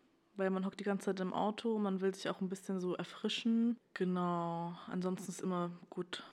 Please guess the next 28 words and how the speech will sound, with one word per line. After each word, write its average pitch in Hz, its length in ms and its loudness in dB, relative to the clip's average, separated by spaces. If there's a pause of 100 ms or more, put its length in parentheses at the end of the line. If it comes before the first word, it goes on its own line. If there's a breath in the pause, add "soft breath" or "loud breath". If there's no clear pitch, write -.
bequeme 180 380 0
Klamotten 175 440 -2
für - 140 -4
den 170 160 0
Tourbus 175 440 -2
und 170 140 -6
fürs - 220 -8
Hotel 208 460 0
zu - 240 -10
haben. 190 640 -2 (580 loud breath)
Ich - 100 -14
check 202 240 4
so 185 120 6
Bands 180 340 4
nicht, 175 160 -2
die 180 80 0
so 175 120 -2
komplett 180 440 -2
durchgestylt 175 500 -2
beim 165 180 0
Soundcheck 175 440 -2
ankommen 170 420 -6
und 170 260 -6
ich - 140 -12
kann 190 140 0
mir 185 80 2
nicht 180 140 -4
vorstellen, 175 500 0